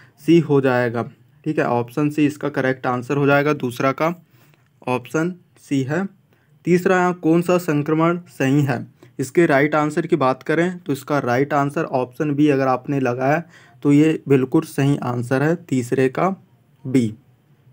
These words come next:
ठीक है। तो इस प्रकार तीनों के यहाँ पर मैंने बता दिया है, पहले का ए, दूसरे का,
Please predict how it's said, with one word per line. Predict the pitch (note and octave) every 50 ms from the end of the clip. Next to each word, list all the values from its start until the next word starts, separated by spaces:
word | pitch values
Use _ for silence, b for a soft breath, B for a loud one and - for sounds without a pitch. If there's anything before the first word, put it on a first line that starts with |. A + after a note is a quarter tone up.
| _
ठीक | - F3+ F3 F3+
है। | C#3+ A#2 - - _ _ b b b b b b b -
तो | D3+ D#3 E3
इस | D#3 E3+ E3+
प्रकार | - - F3 E3+ E3+ E3+ E3
तीनों | E3 - D#3 D3+ D3+ D3+ D3+
के | D3+ - D#3+
यहाँ | D#3 D#3 D3 C#3 C3 B2
पर | - C3+ C3+
मैंने | C#3 C#3 C#3 C#3+ C#3
बता | B2+ B2 A#2+ C3+ C#3
दिया | B2+ C3 C3+ C#3+ D3 D3+
है, | D#3 D#3+ F3 F3+ F3
पहले | - - B2+ B2+ B2+ B2+ C3+ C#3+ C#3+
का | - C#3+
ए, | - - C#3 D3 D#3 F3 F#3 E3+ - _ - -
दूसरे | C3 B2+ C3 B2+ B2 C#3+ C#3 C#3+ C#3
का, | C#3 D3 C#3+ C#3+ D3 -